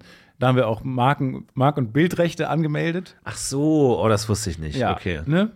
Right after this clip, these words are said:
Speaker 2: Ja.
Speaker 1: Nur, dass sie's Bescheid wissen.
Speaker 2: Okay, an-, also an-, nur angenommen, ich würde jetzt dann doch weitermachen damit. Was, also sind dann die Konsequenzen davon?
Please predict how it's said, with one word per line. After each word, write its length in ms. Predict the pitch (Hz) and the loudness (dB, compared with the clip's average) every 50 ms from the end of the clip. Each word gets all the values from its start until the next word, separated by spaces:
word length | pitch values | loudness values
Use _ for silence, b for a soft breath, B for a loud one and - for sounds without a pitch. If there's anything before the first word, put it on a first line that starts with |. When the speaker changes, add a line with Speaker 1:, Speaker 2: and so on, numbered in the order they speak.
| - - | -8 -4
Speaker 2:
Ja. 100 | - 160 | 0 2
Speaker 1:
Nur, 80 | 160 | 2
dass 120 | 170 175 - | 2 2 0
sie's 120 | 156 120 | -2 -4
Bescheid 340 | - 120 - 113 107 104 107 | -6 -4 0 0 0 0 0
wissen. 240 | 104 - - - - - | -4 -10 -10 -12 -12 -8
Speaker 2:
Okay, 400 | - 117 110 - - 131 120 113 - | -8 -6 -6 0 2 2 2 4 2
an-, 160 | 127 123 123 - | 0 0 0 0
also 160 | - 113 - | 0 0 0
an-, 140 | - 165 156 | 2 2 2
nur 160 | 151 175 - | 2 4 2
angenommen, 420 | 139 151 160 160 147 143 139 143 | 2 2 2 2 2 2 0 0
ich 140 | 127 - - | -2 -2 -2
würde 160 | 123 131 139 | 0 0 0
jetzt 120 | 135 - - | 0 0 0
dann 160 | 123 120 107 | -2 -2 0
doch 220 | 107 120 - - | -2 -4 -2 0
weitermachen 540 | 113 104 117 135 156 139 143 151 - 151 143 | 2 2 2 2 2 0 0 -2 -2 -2 -2
damit. 340 | 135 131 131 139 160 - - | -2 0 0 -2 -4 -2 -2
Was, 240 | 110 104 104 - - | -2 -2 0 -2 -4
also 220 | - 117 110 117 | -4 0 0 2
sind 160 | 110 113 123 | 2 4 4
dann 160 | 123 120 117 104 | 4 2 2 0
die 80 | 104 | -2
Konsequenzen 640 | 110 - 117 110 107 110 - 104 107 131 - - 143 | -4 -4 -4 -4 -6 -6 -6 -6 -6 -4 -6 -6 -6
davon? 400 | 139 135 - 143 143 147 156 160 | -6 -6 -4 -6 -6 -6 -8 -8